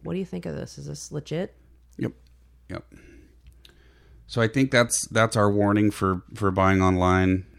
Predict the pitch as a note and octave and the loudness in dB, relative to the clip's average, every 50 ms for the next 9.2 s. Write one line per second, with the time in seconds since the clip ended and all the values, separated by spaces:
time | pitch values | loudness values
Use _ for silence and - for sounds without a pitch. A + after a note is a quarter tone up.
0 | - - F#2 F2+ F2+ F2 F2 F2 E2+ F2 F2+ - - - - - _ _ _ _ | -14 -10 -10 -8 -8 -8 -8 -8 -10 -10 -12 -14 -20 -20 -20 -20 _ _ _ _
1 | _ _ _ _ _ _ _ _ _ - - - _ _ _ _ _ _ - - | _ _ _ _ _ _ _ _ _ -20 -20 -20 _ _ _ _ _ _ -14 -8
2 | G2+ G#2 G#2+ A2+ A2+ A2 - - - G#2 G2+ F#2+ - - - _ _ _ _ _ | -4 0 0 2 0 0 -2 -2 0 0 0 0 -2 -6 -16 _ _ _ _ _
3 | - - - _ - - - - - _ _ _ _ _ _ _ _ _ _ - | -20 -20 -20 _ -20 -20 -20 -20 -20 _ _ _ _ _ _ _ _ _ _ -18
4 | - - C#3 D3 D#3 E3+ C#3 G#2+ G#2 A2+ A2+ - B2 A#2 A#2+ A2 G#2 A2 G#2 G#2 | -8 -4 -2 0 2 2 2 2 2 0 0 0 -2 0 0 -2 0 -2 -2 0
5 | G#2+ A2 G#2 A2 A2 - G#2 G#2 G#2 - G2+ - - - - G#2 G#2 G#2 G2+ G2 | 0 0 0 -2 -2 -2 -2 -2 -2 -2 -6 -8 -8 -6 -4 -2 -2 0 0 0
6 | G2+ G2 G2+ A2+ B2 A#2+ A#2 - - G#2 G#2 F#2+ - - G2+ G2+ F#2 F#2+ G2+ G2+ | 2 2 2 2 2 0 -4 -8 -6 -4 -4 -4 -4 -4 -4 -2 0 2 2 2
7 | - - G#2 G#2 G2+ - - G2+ F#2+ F#2 F#2 G2 - - A2 G2+ G2+ G2 G2 F2+ | 0 -2 -4 -4 -2 0 0 0 2 2 2 0 0 0 -2 0 2 2 2 2
8 | E2+ G2 F#2+ G2+ G2 F#2 F2+ F#2 - - G#2+ A#2+ - - B2 C3+ C#3+ - D#3 E3+ | 0 -2 -2 -2 -4 -6 -8 -8 -4 -2 -2 -2 -2 0 0 0 0 0 -2 -2
9 | F3+ - - | -4 -6 -10